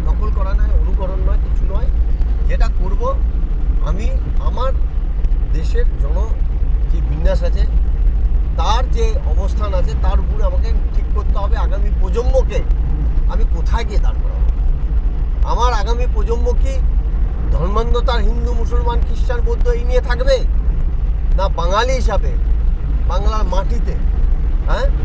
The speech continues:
যে লড়াইটা মুক্তিযুদ্ধের লড়াই হয়েছিল এই শাসক দলদের বিরুদ্ধে, মানে পাকিস্তান সা-, ইয়ের বিরুদ্ধে, তার,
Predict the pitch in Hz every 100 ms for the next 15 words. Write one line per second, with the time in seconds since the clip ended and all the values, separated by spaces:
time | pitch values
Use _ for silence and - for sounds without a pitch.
0 | - - - - 226 220 214 233 233 277
1 | 233 - - 233 226 226 208 196 - -
2 | 156 - 226 - - - - - - -
3 | - - 180 - 143 - 190 202 175 151
4 | 143 151 135 - - - - - - 147
5 | - - - 147 147 - 143 147 143 -
6 | 156 143 147 143 147 151 147 - - -
7 | - - - - -